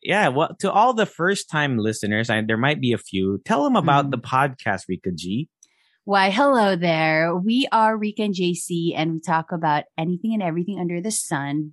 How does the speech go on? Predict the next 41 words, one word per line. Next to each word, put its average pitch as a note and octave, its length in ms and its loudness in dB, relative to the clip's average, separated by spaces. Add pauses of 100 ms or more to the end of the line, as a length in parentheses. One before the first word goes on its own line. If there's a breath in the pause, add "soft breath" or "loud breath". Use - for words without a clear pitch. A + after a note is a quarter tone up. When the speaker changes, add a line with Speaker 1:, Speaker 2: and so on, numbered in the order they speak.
Speaker 2:
But B3+ 400 4 (680 loud breath)
here's D4 220 2
the C4+ 100 -2
catch. A#3+ 560 2
You A#3 120 0
s-, - 200 -2
you A3+ 240 2
have A3+ 680 4
to C4+ 140 0
listen F3+ 680 0
to G3 160 0
all F3 260 2
of G3+ 120 -2
our G#3+ 220 2
random E3+ 380 2
shit - 260 -6
that E3+ 100 0
happened D3+ 400 0
in E3 140 0
our F#3 140 0
lives B2+ 520 -4
<laughs> - 40 -14
first, - 580 0
Speaker 1:
Mm-hmm. G#3+ 400 0
Speaker 2:
which C4 220 2
is A#3 300 0
Where G3 360 4
You G#3+ 240 2
Been. G#3+ 720 2
Speaker 1:
Yeah. B2+ 480 4
And F2+ 180 -8
today's C3+ 340 0
Where D3 120 2
You C#3+ 140 2
Been, C3+ 220 0
we're C3+ 100 2
gonna C#3 160 2
discuss A2+ 360 -2
a A#2 60 0
lot C#3 360 2
because, C3 340 -2